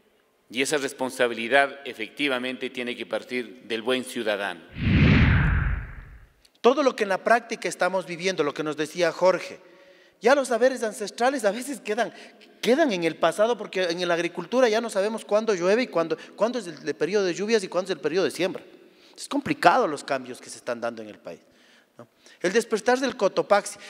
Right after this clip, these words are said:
Speaker 2: Pero esto que nosotros lo vivimos diariamente aquí, lo están negando en otras partes del mundo. Por eso fracasó el Encuentro de Lima. Y por eso si no llevamos desde las, desde las sociedades pobres, desde las sociedades de, de esta América morena, no llevamos una postura a París,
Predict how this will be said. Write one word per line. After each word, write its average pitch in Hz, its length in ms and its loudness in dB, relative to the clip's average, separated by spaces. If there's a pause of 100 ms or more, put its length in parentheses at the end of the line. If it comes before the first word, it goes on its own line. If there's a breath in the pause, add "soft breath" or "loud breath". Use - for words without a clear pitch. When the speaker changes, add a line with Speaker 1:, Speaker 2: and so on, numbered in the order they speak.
(120)
Speaker 2:
Pero 269 300 0
esto 349 340 0
que 262 80 -2
nosotros 277 420 0
lo 240 120 2
vivimos 226 400 -4
diariamente 220 580 0
aquí, 196 540 -4
lo 180 100 -2
están 202 260 0
negando 196 380 2
en 175 60 -4
otras 156 200 -4
partes 147 300 -4
del 127 140 -8
mundo. 113 240 -18 (340 loud breath)
Por 220 160 4
eso 294 160 2
fracasó 190 380 0
el 170 60 -4
Encuentro 156 360 0
de 123 80 0
Lima. 170 220 -2 (1040 loud breath)
Y 202 120 -4
por 226 200 4
eso 311 160 -2
si 233 100 -4
no 233 140 0
llevamos 202 500 4
desde 135 220 -6
las, 131 200 -2 (200 loud breath)
desde 147 200 0
las 151 140 2
sociedades 165 600 0
pobres, 220 420 4
desde 139 220 -4
las 131 120 -2
sociedades 156 600 -2 (240 loud breath)
de, 156 480 2
de 165 160 2
esta 226 220 0
América 175 420 0
morena, 170 380 2
no 160 80 -2
llevamos 175 320 -2
una 185 200 0
postura 180 520 4
a - 80 0
París, 220 360 2